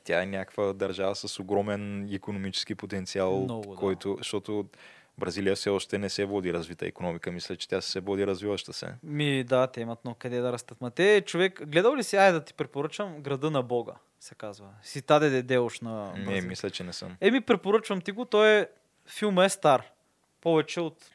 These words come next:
Speaker 2: пет до десет години, бих казал. Спечели Оскар за чуждоезиков филм, когато Оскарите бяха още нещо.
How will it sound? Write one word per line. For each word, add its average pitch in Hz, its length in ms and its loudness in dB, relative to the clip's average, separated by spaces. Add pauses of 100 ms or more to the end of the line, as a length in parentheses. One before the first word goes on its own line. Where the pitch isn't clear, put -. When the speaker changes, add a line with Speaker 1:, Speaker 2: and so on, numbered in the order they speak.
Speaker 2:
пет 139 340 0
до 127 80 -16
десет 120 320 -4
години, 101 200 -14
бих 107 140 -18
казал. 175 360 -6
Спечели 165 400 2
Оскар 170 280 4
за 156 160 0
чуждоезиков 135 600 -8
филм, 151 100 -8
когато 143 340 -4
Оскарите 147 460 -6
бяха 131 280 -4
още 120 240 -8
нещо. 147 400 -10